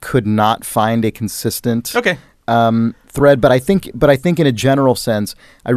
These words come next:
Speaker 1: I think you're really onto something with those observations, uh, in terms of them suggesting parallel tracks of some kind or
Speaker 2: Yeah.
Speaker 1: some alternate reality. I mean, I really think that you're,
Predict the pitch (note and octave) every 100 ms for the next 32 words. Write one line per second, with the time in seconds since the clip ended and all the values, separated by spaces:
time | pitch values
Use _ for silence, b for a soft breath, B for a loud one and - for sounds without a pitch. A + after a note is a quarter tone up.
0 | - B2+ D#3+ D3 A#2+ B2 A2+ G2+ G#2 F#2+
1 | G2 F2+ F2+ F2 G#2+ G#2 G#2+ F2+ F#2+ F2+
2 | F#2 F#2+ - F2+ F2 - b b b b
3 | G#2 G2 F2+ F#2+ A#2+ A2 - A2 G2 G2
4 | F#2 G2+ G2 - G#2+ F2+ F#2+ G2 - -
5 | F#2+ F2+ F2 E2+ b b b b _ _
6 | A2 G#2+ G#2 G2+ F#2+ - G#2 G2 - G2+
7 | - G2+ F#2 F#2 F#2 F2+ F2+ C#3+ B2 G2+
8 | F#2+ G2 F#2+ G2 F#2+ G2 G#2 A2+ C3+ D#3
9 | D#3 B2+ B2 - A2 - G#2+ G#2+ G2+ G2